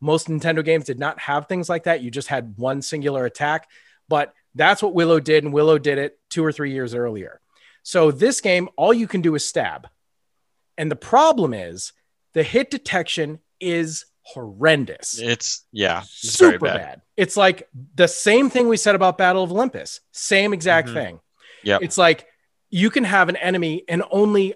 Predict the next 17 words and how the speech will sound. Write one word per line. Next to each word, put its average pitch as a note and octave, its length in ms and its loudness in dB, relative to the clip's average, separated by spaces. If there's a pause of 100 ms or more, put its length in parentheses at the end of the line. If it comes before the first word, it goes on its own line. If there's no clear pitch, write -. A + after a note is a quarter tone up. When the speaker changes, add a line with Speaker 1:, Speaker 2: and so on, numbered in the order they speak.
Speaker 1:
a D3 80 -4
tiny B3 640 0
bit F3+ 440 2 (360)
of D3 140 -4
the D#3+ 200 -4
inside F3+ 520 2
of D3+ 80 -4
that D#3 180 0
enemy E3 240 0
sprite. C#3 500 -4 (360)
It's G#3 160 -6
like F#3 180 4
you're F3 180 2
aiming G3 280 0
for E3 140 -4
their C3+ 160 -4
heart. - 580 -8